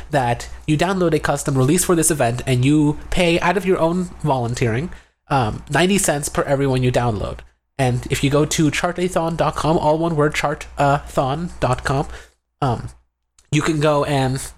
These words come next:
it'll, it'll redirect you to the GoFundMe page there. And I think the minimum amount is ten dollars because of a mistake that happened where we planned to go to CrowdRise, which had no minimum, and then it got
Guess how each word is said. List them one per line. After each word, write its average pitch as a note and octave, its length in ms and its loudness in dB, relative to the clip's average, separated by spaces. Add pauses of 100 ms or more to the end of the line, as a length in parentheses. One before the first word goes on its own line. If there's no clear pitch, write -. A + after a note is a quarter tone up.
(140)
it'll, D#3 200 2
it'll E3+ 220 4
redirect E3+ 380 2
you F3 80 2
to D#3+ 60 0
the C#3+ 100 2
GoFundMe C#3+ 540 0
page F#3+ 360 0
there. A3 220 4
And D#3+ 160 2
I C#3+ 40 2
think F#3 140 0
the D#3+ 60 2
minimum G#3+ 320 2
amount E3 360 2
is C#3+ 120 -2
ten F#3 260 -2
dollars C3+ 440 2
because C#3 280 0
of C3 80 0
a C3+ 60 2
mistake B2+ 400 0
that D3+ 160 -2
happened C3+ 340 -2
where A2+ 380 0 (680)
we D3 300 0 (300)
planned F3+ 320 2
to F#3 80 -2
go D#3+ 100 2
to D#3 120 -4
CrowdRise, E3 640 2
which C#3+ 120 0
had C#3+ 180 -2
no B2 140 0
minimum, F3 400 2
and D3 120 0
then C#3 100 2
it C#3 60 4
got B2+ 220 2